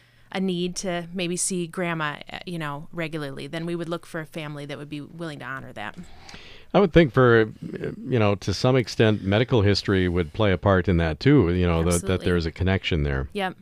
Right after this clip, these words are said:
Speaker 1: Yep, absolutely. And I just, I think of a lot of kids on my, um, caseload who are older. You get into school and, um,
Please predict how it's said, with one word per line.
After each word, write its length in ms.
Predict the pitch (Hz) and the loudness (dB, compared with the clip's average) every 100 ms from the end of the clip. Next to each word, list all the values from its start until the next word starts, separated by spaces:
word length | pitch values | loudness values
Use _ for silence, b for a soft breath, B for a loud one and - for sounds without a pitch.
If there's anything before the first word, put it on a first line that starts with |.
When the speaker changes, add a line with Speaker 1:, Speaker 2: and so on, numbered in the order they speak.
| - _ - | -20 _ -10
Speaker 1:
Yep, 180 | 254 - | -10 -8
absolutely. 600 | 196 - 190 156 156 165 _ B B | -12 -10 -10 -12 -14 -16 _ B B
And 120 | 226 | 0
I 80 | 214 | 0
just, 260 | 208 - - | 0 -6 -8
I 80 | 202 | -10
think 240 | - 247 226 | -4 -4 -4
of 160 | 180 | -4
a 60 | 190 | -4
lot 140 | 190 | -2
of 100 | 220 | -2
kids 240 | - 240 226 | -4 -4 -2
on 160 | 226 | -2
my, 300 | 220 202 208 - | -2 -4 -4 -6
um, 440 | 196 190 180 180 - B B B B | -4 -4 -4 -6 -12 B B B B
caseload 380 | - 233 214 208 | -4 -2 -2 -2
who 80 | 190 | -2
are 100 | 170 | -2
older. 340 | 165 185 208 | -2 -4 -2
You 160 | 240 202 | -4 -4
get 200 | 190 185 | -6 -6
into 140 | 190 | -4
school 380 | 165 - 208 202 | -4 -4 -2 -2
and, 300 | 185 165 160 - | -2 -4 -6 -8
um, 400 | 165 160 165 | -10 -8 -10